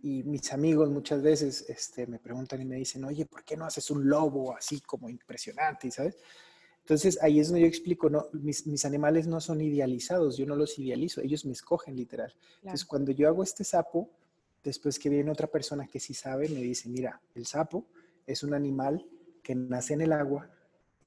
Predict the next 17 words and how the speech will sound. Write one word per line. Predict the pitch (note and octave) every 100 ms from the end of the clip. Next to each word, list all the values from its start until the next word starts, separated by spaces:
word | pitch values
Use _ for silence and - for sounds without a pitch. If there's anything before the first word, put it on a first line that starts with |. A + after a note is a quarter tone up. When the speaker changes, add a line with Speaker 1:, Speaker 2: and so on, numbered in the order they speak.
| _
Speaker 1:
y | -
se | B2+
convierte | B2 B2 A#2+ B2 A#2+
en | A#2
terráqueo. | C3 F3+ - A#2+ _ _ _ - _ _ -
Es | C3+ C3+ C#3
un |
Speaker 2:
Ujú. | C#3+
Speaker 1:
animal | C#3 C3+ C3 C3+ - _
que | -
tiene | C3+ C3+ C#3
que | C3+ C3
ver | B2+
mucho | B2+ C3 - C3
con | - B2+ B2
la |
mutación, | A#2+ B2 A#2+ A#2+ - C#3+ C3